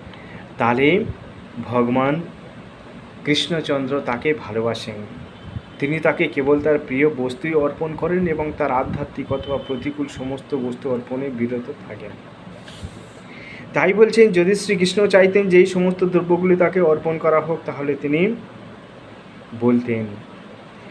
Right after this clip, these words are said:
"পাতা, ফল, ফুল, জল যেন কেবলই তার অর্পণ করা হয়।" এই প্রকার ভোগ সম্বন্ধে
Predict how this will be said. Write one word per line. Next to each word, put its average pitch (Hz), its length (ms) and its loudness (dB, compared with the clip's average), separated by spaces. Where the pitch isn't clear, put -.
"পাতা, 139 400 6
ফল, 165 320 8
ফুল, 175 280 6
জল 165 460 4
যেন 175 600 4
কেবলই 180 460 2
তার 165 260 4
অর্পণ 135 380 2
করা 127 240 0
হয়।" 120 200 0
এই 135 180 0
প্রকার 139 400 -2
ভোগ 147 240 -6
সম্বন্ধে 123 520 -2